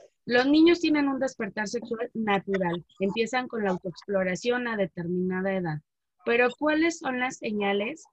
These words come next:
en donde es una autoexploración normal y natural? ¿Y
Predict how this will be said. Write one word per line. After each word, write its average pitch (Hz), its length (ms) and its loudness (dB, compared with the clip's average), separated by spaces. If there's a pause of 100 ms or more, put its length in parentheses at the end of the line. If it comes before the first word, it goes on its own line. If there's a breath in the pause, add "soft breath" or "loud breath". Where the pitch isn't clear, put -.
(200)
en 214 240 -2
donde 208 480 -4
es 254 180 -2
una 285 180 -2
autoexploración 196 1040 -4 (240)
normal 202 760 2 (140)
y 254 120 -4
natural? 202 500 0 (720)
¿Y 220 140 -4